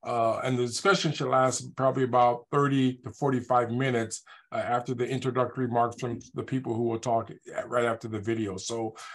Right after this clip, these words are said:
that's something that Moore is pro-, pro-, pro-, uh, co-hosting, uh, next week with Augustana Lutheran Church and others. And Paul is the one who brought it to my attention. And so really amazed with that video, and hopefully that'll help us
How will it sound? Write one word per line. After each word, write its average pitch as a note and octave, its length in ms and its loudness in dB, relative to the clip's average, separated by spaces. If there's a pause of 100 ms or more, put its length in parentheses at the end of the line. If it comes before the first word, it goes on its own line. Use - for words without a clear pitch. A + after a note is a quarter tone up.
(120)
that's C#3+ 200 4
something D#3+ 560 0
that B2+ 140 0
Moore C3+ 320 4
is C#3+ 100 -2
pro-, B2 400 -8
pro-, A2+ 300 0
pro-, - 880 -8
uh, G#2+ 40 -2
co-hosting, C3+ 840 2 (320)
uh, A#2+ 120 -4
next C3 340 0
week C3+ 320 2
with C3 240 -4
Augustana C3 400 0
Lutheran B2 320 -4
Church B2 300 -2
and A#2+ 100 -6
others. A#2+ 360 -2
And G#2+ 240 -6 (280)
Paul C3 240 4
is A#2+ 80 2
the A#2 60 -4
one A#2+ 120 -2
who A#2 80 -2
brought A#2+ 240 2
it A#2+ 80 -4
to A#2 220 -2
my A#2+ 300 4
attention. G#2+ 500 -4
And A2 100 -6
so A2+ 420 -2 (360)
really C3+ 340 4
amazed A#2+ 480 -2
with A2 160 -2
that A2 160 -6
video, A2+ 460 -2
and G2+ 160 -8
hopefully A#2 340 -4
that'll A2 260 -2
help A2+ 280 0
us G#2 160 -4